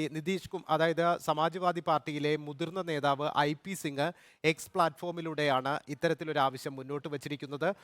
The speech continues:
ഒപ്പം തന്നെ അഖിലേഷ് യാദവും, ഏഹ്, നിതീഷ് കുമാറും ഒപ്പം നിൽക്കുന്ന ചിത്രം കൂടി പങ്കുവച്ചുകൊണ്ടാണ് ഇത്തരത്തിലൊരു ആവശ്യം ഐ പി സിംഗ് മുന്നോട്ട് വച്ചിരിക്കുന്നത്. പ്രധാനമായും സമാജ്വാദി പാർട്ടി മുന്നോട്ട് വയ്ക്കുന്നത് നിതീഷ് കുമാറിനെ പ്രധാനമന്ത്രി സ്ഥാനാർത്ഥിയായി ഉയർത്തിക്കാട്ടണം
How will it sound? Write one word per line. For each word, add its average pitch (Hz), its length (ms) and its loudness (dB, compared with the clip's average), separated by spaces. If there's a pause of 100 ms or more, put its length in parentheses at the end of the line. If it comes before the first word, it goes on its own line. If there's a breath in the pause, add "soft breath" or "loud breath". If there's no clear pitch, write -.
(220 loud breath)
ഒപ്പം 202 220 -2
തന്നെ 165 160 2 (180)
അഖിലേഷ് 180 480 4
യാദവും, 151 380 -2 (360 soft breath)
ഏഹ്, 139 260 2
നിതീഷ് 160 320 -6
കുമാറും 156 420 0
ഒപ്പം 185 240 -2
നിൽക്കുന്ന 151 300 -6 (140)
ചിത്രം 185 340 -2
കൂടി 156 240 -4
പങ്കുവച്ചുകൊണ്ടാണ് 147 720 0 (100)
ഇത്തരത്തിലൊരു 147 520 -2
ആവശ്യം 139 340 -2 (320 soft breath)
ഐ 156 180 4
പി 170 160 -6
സിംഗ് 160 200 -8
മുന്നോട്ട് 165 340 -4
വച്ചിരിക്കുന്നത്. 131 480 -4 (100)
പ്രധാനമായും 170 600 4 (140)
സമാജ്വാദി 160 680 2
പാർട്ടി 156 280 2
മുന്നോട്ട് 151 360 -6
വയ്ക്കുന്നത് 139 420 0 (400 loud breath)
നിതീഷ് 165 320 -2
കുമാറിനെ 160 460 2
പ്രധാനമന്ത്രി 160 680 0
സ്ഥാനാർത്ഥിയായി 147 600 2 (140)
ഉയർത്തിക്കാട്ടണം 156 720 2